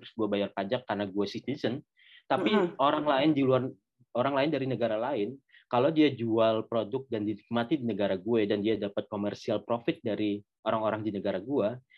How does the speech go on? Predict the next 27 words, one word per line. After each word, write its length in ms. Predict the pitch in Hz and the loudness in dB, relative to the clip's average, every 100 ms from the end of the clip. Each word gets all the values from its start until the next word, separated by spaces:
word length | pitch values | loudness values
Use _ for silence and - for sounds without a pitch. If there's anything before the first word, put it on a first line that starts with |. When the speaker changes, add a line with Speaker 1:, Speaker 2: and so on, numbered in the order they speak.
| _ | _
Speaker 1:
itu 160 | - 127 160 | -6 0 2
mereka 240 | 131 - | 0 -2
subject 320 | 135 104 104 | -4 -6 -10
to 80 | - - | -12 -16
tax. 400 | 76 - - _ _ _ _ _ _ _ _ _ | -20 -20 -20 _ _ _ _ _ _ _ _ _
Flix 240 | 202 202 | -4 -2
kan 320 | - 240 208 | -2 -2 -4
Speaker 2:
Betul. 80 | 165 | -2
Speaker 1:
kantor 240 | 170 160 160 | -2 -2 -6
pusatnya 240 | 160 180 208 151 | -2 -2 0 0
di 80 | |
Amerika, 560 | 120 110 101 - - - | 0 0 -2 -4 -10 -8
Speaker 2:
Mm-mm. 400 | 180 185 175 - - 113 | -4 -2 -2 -8 -8 -8
Speaker 1:
ya 80 | |
kan, 240 | 110 120 127 | -4 -4 0
servernya 480 | 131 123 143 139 165 | 0 0 -4 -4 -6
di 160 | 135 | -6
sana 480 | 131 110 101 104 92 | -4 -2 -2 -2 -2
dan 160 | 127 113 | -4 -4
everything 400 | 127 135 151 147 | -6 -4 -4 -2
sana. 240 | 101 101 | -4 -2
Tapi 160 | 120 180 | -4 -6
kan 160 | 208 | -4
mereka, 480 | 180 151 151 190 185 _ _ _ _ _ _ _ _ - | -2 -2 -2 -6 -6 _ _ _ _ _ _ _ _ -4
Indonesia 560 | 131 131 135 180 165 | 0 0 0 2 0
viewersnya 560 | 160 139 127 127 147 170 | 2 2 4 2 -2 -6
berapa 320 | 123 110 - | -2 -2 -2